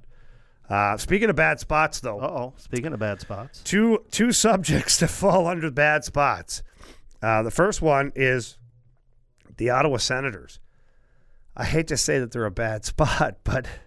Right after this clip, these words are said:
Speaker 1: I mean, that's my hometown <laughs> team. I played there,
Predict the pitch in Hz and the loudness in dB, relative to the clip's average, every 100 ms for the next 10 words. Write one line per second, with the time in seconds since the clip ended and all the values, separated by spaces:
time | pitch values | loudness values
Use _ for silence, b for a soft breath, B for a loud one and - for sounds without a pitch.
0 | B - 131 127 151 - 131 123 131 120 | B -6 -2 2 0 0 -2 -2 -2 0
1 | 143 120 - 104 - 151 143 107 - 151 | 2 0 -4 -6 -2 0 0 -2 0 2
2 | 170 139 - 156 156 | 2 2 0 2 2